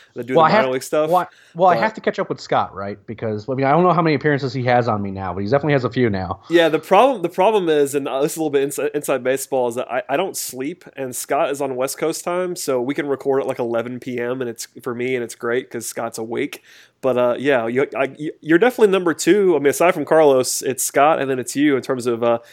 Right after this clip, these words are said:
Speaker 1: appearances. But, yeah, we'll have to see if you can catch,
Speaker 2: Okay,
Speaker 1: catch
Speaker 2: okay,
Speaker 1: Scott during
Speaker 2: first,
Speaker 1: the year.
Speaker 2: okay, okay, okay, first of all, I, I heard the waiver in your voice when you said I was the number two.
Speaker 1: No, I was
Speaker 2: Secondly,
Speaker 1: trying to do the math, like, am I missing
Speaker 2: <laughs> secondly,
Speaker 1: somebody? No, I think that's
Speaker 2: I,
Speaker 1: true.
Speaker 2: I, I have
Speaker 1: I
Speaker 2: a, I have a funny story. So we, we,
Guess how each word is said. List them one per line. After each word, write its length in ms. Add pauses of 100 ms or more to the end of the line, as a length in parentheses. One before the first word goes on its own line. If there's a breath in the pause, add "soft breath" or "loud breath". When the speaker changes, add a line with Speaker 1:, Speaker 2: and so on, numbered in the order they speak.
(140 loud breath)
Speaker 1:
appearances. 480
But, 120
yeah, 120
we'll 100
have 160
to 200
see 140
if 60
you 60
can 80
catch, 180
Speaker 2:
Okay, 80
Speaker 1:
catch 180
Speaker 2:
okay, 100
Speaker 1:
Scott 180
during 140
Speaker 2:
first, 100
Speaker 1:
the 60
year. 140
Speaker 2:
okay, 200
okay, 180 (120)
okay, 260
first 240
of 80
all, 200 (200 loud breath)
I, 240
I 120
heard 240
the 80
waiver 300
in 80
your 80
voice 300
when 80
you 80
said 160
I 80
was 100
the 80
number 220
two. 240 (360 loud breath)
Speaker 1:
No, 200
I 100
was 120
Speaker 2:
Secondly, 20
Speaker 1:
trying 100
to 140
do 80
the 80
math, 200
like, 120
am 80
I 60
missing 120
Speaker 2:
<laughs> 20
secondly, 300
Speaker 1:
somebody? 380
No, 120
I 140
think 160
that's 140
Speaker 2:
I, 40
Speaker 1:
true. 160
Speaker 2:
I, 100
I 20
have 100
Speaker 1:
I 40
Speaker 2:
a, 20 (340 soft breath)
I 60
have 80
a 80
funny 200
story. 380 (140)
So 260
we, 280
we, 280